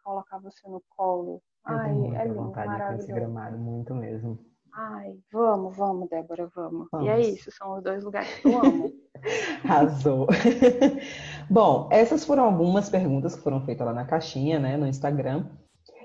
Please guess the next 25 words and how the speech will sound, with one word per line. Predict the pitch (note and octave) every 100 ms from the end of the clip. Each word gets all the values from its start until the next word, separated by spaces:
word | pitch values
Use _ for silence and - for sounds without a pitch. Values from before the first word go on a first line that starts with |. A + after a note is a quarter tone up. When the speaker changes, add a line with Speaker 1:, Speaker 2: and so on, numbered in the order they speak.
| -
Speaker 2:
E | G4+ A4+
aí, | F#3+ D3 E3+ E3 C3+ -
assim, | G#3 - C3+ G#2+ - _ _ -
é, | E3+ D#3+ D#3 D#3 D3+ - - _
seguindo | - A#3 F#3+ C#4
algumas | D4 G3+ D#3 F#3+ G#3+ G3 D#3+ D3+ C#3
outras | D3+ D#3+ D#3+ C#3 C#3
perguntas | D3+ C3+ C3+ C3+ C3 C3 B2+ -
que | -
várias | C3+ C#3+ D#3+ F#3 G#3+ G#3+ G3+ F#3+ F3
mulheres, | F3+ F#3+ D#3 C3 B2 C#3
esse | D3+ D3+
foi | D#3+ D3 - - _
o, | G#3 A3+ B3+ D4 - - _ -
o, | G3 F#3+ G3+
o | G3 -
top | F#3+ - C#4
dez, | G3 E3+ E3 - -
top | A3 G3+
cinco, | - - F#3+ G3 G3
assim, | G3 - F#3+ F#3+
de |
perguntas | G3 F3+ F3+ G3 G#3+ -
feitas | - D#3 D#3+ F3+ - -
foi | D3+ C#3 C3+ D3